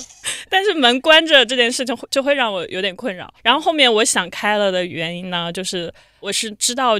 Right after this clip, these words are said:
工作以后的人可能会有一些在一定的时间段内，他是一个很低能量的状态，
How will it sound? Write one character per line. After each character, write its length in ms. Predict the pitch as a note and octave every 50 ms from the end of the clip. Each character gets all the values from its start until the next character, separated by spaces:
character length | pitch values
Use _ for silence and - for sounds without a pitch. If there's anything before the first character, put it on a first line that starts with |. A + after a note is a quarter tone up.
| G3+ - -
工 140 | C#4+ D4
作 160 | D4 D4+ C#4 A#3
以 60 | G#3
后 120 | A3+ C#4
的 100 | C4+ A#3+
人 440 | G#3+ G3+ G3 G3 G#3+ A#3+ B3 B3+ A#3+ - _ _ _ _
可 140 | - - G3+
能 120 | G3 G#3+
会 120 | A#3 A#3+
有 120 | A3 G#3 G3
一 80 | F#3+
些 380 | G#3 G3+ - A3 G3+ G#3 G#3+ G#3+ - _ _ _
在 260 | - - C#4 B3 G#3
一 180 | F#3+ F#3 F#3 G3
定 240 | - D4 D4 C4+ A#3+
的 140 | G3+ F#3+
时 180 | F#3+ - - G#3
间 220 | G3+ A#3 A3+ A#3 A#3+
段 400 | - E4 E4 C#4 A3 F#3+ G#3 A#3+
内， 200 | C4 B3 F#3+ F3+
他 180 | - G#3+ G#3+
是 100 | G#3+ A3
一 40 | G#3+
个 100 | G3+ G3+
很 240 | - - F#3+ F3+ F3+
低 160 | - G#3+ A3
能 200 | G#3+ F#3 F3 E3+
量 200 | F#3 F#3+ G3 F#3
的 100 | F3+ E3+
状 340 | E3+ - B3 A#3 G3+ E3+ E3
态， 340 | F3+ - - G3 F3 D#3 -